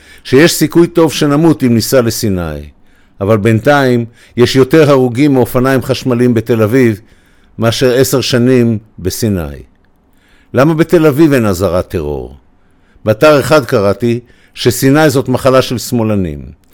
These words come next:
שחופשה בשקט ובנוף הנפלאים שם זאת הצהרה פוליטית. במחקר מלפני שלוש עשרה שנים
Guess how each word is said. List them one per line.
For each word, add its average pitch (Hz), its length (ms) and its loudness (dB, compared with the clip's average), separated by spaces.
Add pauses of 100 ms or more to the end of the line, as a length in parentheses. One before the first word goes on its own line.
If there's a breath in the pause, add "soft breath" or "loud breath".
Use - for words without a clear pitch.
(320 soft breath)
שחופשה 147 580 0
בשקט 131 540 -2
ובנוף 127 420 0
הנפלאים 123 500 -2
שם 139 380 0 (320 loud breath)
זאת 120 200 -4
הצהרה 113 360 0
פוליטית. - 800 -8 (720)
במחקר 101 520 0
מלפני 127 420 0
שלוש 131 340 -2
עשרה 120 200 -6
שנים 131 420 -2